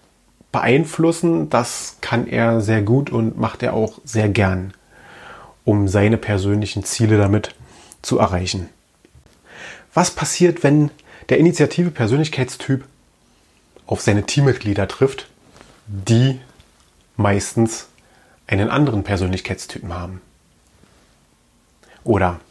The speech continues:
die meistens ein anderes, ein, ein, einen anderen Verhaltensstil zeigen. Wenn der Initiative auf den Dominanten trifft,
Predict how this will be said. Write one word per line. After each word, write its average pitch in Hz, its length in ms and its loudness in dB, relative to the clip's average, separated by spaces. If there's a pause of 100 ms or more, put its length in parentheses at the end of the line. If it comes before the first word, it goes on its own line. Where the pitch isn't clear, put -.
(520)
die 98 60 -2
meistens 110 680 0 (520)
ein 110 180 -2
anderes, 113 640 0 (360)
ein, 110 140 -2
ein, 113 300 0 (120)
einen 110 160 -2
anderen 110 440 0
Verhaltensstil 101 960 0 (720)
zeigen. 92 500 -4 (1300)
Wenn 175 640 2
der 139 160 0
Initiative 160 920 0
auf 139 200 -2
den 135 360 -8
Dominanten 120 680 2
trifft, - 560 -12